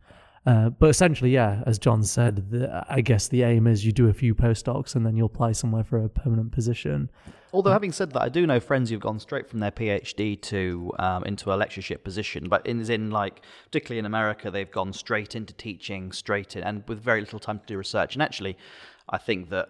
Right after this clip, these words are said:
Speaker 2: having that little bit of time to just, just focus on research, build up some publications, experience some new cities and stuff has been, this is qu-, quite a valuable experience, I think.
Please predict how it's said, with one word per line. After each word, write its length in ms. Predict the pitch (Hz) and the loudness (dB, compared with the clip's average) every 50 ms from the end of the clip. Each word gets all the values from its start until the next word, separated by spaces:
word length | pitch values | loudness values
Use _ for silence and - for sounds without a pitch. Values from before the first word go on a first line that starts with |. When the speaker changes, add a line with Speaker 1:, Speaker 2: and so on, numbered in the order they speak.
| _ _ - | _ _ -14
Speaker 2:
having 420 | - - - 127 113 117 110 101 | -8 -6 -4 -4 -4 -4 -4 -6
that 160 | 101 - - | -6 -8 -6
little 180 | 123 120 117 110 | -6 -6 -4 -4
bit 140 | 104 - - | -4 -4 -6
of 60 | - | -6
time 480 | - - - 113 107 104 101 101 101 104 | -8 -6 -4 -4 -4 -4 -6 -8 -10 -12
to 120 | - - - | -14 -12 -10
just, 220 | 104 104 - - | -10 -10 -8 -6
just 220 | - 127 - - | -6 -6 -6 -6
focus 280 | - 113 107 - - - | -6 -8 -8 -10 -12 -12
on 60 | 101 | -12
research, 500 | 92 92 - - 101 95 85 80 - - - | -12 -12 -10 -8 -6 -6 -6 -6 -8 -6 -4
build 180 | 120 101 98 90 | -2 -2 -2 -2
up 120 | 87 - | -4 -6
some 120 | - - 98 | -8 -12 -10
publications, 840 | - 101 87 95 92 - 98 95 98 95 - 98 92 92 92 92 82 | -10 -10 -10 -10 -12 -12 -12 -14 -12 -12 -12 -12 -12 -12 -12 -14 -14
experience 540 | - - - - - 107 104 98 95 90 - | -16 -18 -14 -10 -8 -6 -6 -6 -8 -10 -12
some 160 | - 101 98 | -12 -12 -10
new 100 | 95 92 | -10 -12
cities 460 | - - 104 101 - - 92 90 90 | -12 -12 -14 -14 -14 -14 -14 -14 -12
and 120 | 92 92 95 | -14 -14 -14
stuff 360 | - - - 90 92 - - | -10 -6 -6 -6 -6 -6 -10
has 160 | 98 95 95 | -14 -14 -14
been, 380 | - _ - - 92 98 101 101 | -14 _ -12 -12 -10 -10 -12 -12
this 180 | 110 113 - - | -14 -16 -18 -18
is 60 | - | -18
qu-, 220 | - - - - - | -16 -18 -18 -8 0
quite 180 | - 139 82 | 4 4 4
a 40 | 104 | 4
valuable 400 | 101 110 113 107 110 104 107 - | 4 0 -2 -2 -2 -4 -6 -8
experience, 600 | - - - - 98 95 98 95 90 78 67 - | -8 -10 -10 -10 -8 -6 -6 -6 -8 -8 -10 -14
I 60 | 92 | -14
think. 340 | - - 90 90 - - | -12 -10 -10 -10 -12 -14